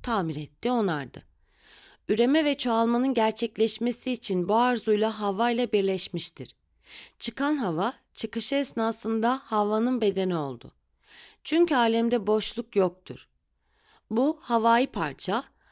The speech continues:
Havva'nın şahsiyetiyle aldığı yerini talep etmiş, Allah da Adem'i o yeri talep için hareket ettirmiş, onun Havva ile mamur olduğunu görmüş ve ona yaklaşmıştır. Adem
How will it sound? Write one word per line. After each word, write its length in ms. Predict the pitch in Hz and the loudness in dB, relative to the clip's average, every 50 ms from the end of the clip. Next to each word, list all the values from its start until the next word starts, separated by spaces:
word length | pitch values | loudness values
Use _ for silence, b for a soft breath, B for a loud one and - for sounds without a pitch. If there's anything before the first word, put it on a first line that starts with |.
| b b b | b b b
Havva'nın 520 | b - 208 202 196 208 226 233 240 277 | b 0 2 2 4 4 2 2 2 2
şahsiyetiyle 840 | 311 - - 254 233 226 214 - - 233 233 226 - 262 262 247 262 | 2 0 0 -2 -2 -2 -4 -2 0 0 0 0 -2 -4 -2 0 2
aldığı 400 | 240 226 214 214 208 214 220 220 | 2 2 2 2 2 2 2 2
yerini 480 | 226 208 208 214 202 208 214 233 240 - | 4 4 2 2 2 2 0 -2 -2 -2
talep 340 | - 226 208 208 208 - 190 | -2 -2 0 0 -2 -2 -6
etmiş, 540 | 156 - _ - 160 214 285 - - - - _ _ _ b b b b b b b b b | -8 -8 _ -6 -4 -2 0 -2 -2 -4 -6 _ _ _ b b b b b b b b b
Allah 340 | - 202 202 220 254 302 359 359 - | 0 2 4 4 4 2 2 2 2
da 80 | 269 247 | 2 4
Adem'i 520 | 233 220 214 - 208 208 214 220 226 220 - _ _ - | 4 4 2 2 0 0 2 2 0 -2 -4 _ _ -2
o 100 | 226 285 | 0 2
yeri 280 | 294 285 269 233 262 | 4 4 2 2 0
talep 420 | 247 - - 214 208 240 269 - 269 | -2 0 0 0 2 0 0 -2 -4
için 320 | 240 - - 247 247 247 | -4 -2 -2 -2 -2 -4
hareket 520 | 240 - - 214 208 220 214 - 220 - | -4 -4 -4 -2 -2 0 -2 -2 -4 -2
ettirmiş, 800 | 202 165 - _ - 143 139 127 139 156 208 294 - - - - _ _ _ B B B B B B B B B B | -2 -2 -4 _ -10 -8 -8 -6 -4 -4 -2 -2 -2 -4 -6 -8 _ _ _ B B B B B B B B B B
onun 300 | - 226 254 277 294 294 | 0 2 2 2 2 0
Havva 440 | 285 254 247 226 226 220 220 269 302 | -2 -2 0 0 2 2 2 2 2
ile 180 | 311 285 269 262 | 2 2 2 2
mamur 420 | 254 247 233 226 226 233 269 294 | 2 4 2 2 2 2 2 2
olduğunu 520 | 294 262 247 240 214 233 233 233 240 233 | 2 2 2 0 0 0 0 0 0 0
görmüş 640 | - 196 165 147 135 123 139 185 262 - - - - - b b b b b b b b b - | 0 0 -2 -2 -4 -6 -6 -6 -6 -6 -6 -8 -10 -12 b b b b b b b b b 0
ve 100 | 233 233 | 2 4
ona 200 | 233 233 247 269 | 4 2 2 2
yaklaşmıştır. 1040 | 262 233 220 226 - - 175 180 - - 156 156 - - - - - - - - _ _ _ _ _ _ _ _ _ b b b b b b b b b | 2 2 0 -2 -4 -4 -4 -2 -4 -4 -4 -4 -4 -4 -4 -6 -10 -16 -18 -18 _ _ _ _ _ _ _ _ _ b b b b b b b b b
Adem 420 | 202 214 226 233 226 277 302 339 | 2 2 2 2 2 0 0 0